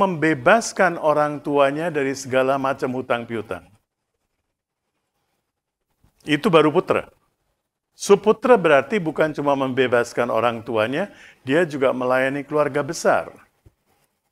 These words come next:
Dulu dalam keluarga besar, pengertian keluarga besar dalam Sanskrit itu adalah vansha, yang sekarang jadi wangsa dalam bahasa Indonesia.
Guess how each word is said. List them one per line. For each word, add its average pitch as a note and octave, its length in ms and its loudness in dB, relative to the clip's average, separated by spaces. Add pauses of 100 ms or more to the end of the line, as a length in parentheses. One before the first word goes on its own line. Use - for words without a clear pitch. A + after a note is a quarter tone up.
(920)
Dulu A#2+ 400 0
dalam A#2 400 0
keluarga A2+ 400 2
besar, A#2 400 0
pengertian A#2+ 560 -4
keluarga A2 320 -2
besar A2 320 -4
dalam G#2 240 -4
Sanskrit A#2 400 -6
itu D3+ 160 -4
adalah A#2+ 240 -2
vansha, A2 480 -6 (880)
yang G#2+ 160 -2
sekarang A2 560 -4
jadi G2 240 -4
wangsa G#2 480 -2
dalam F2+ 320 -8
bahasa F2 400 -10 (400)
Indonesia. G#2 720 -8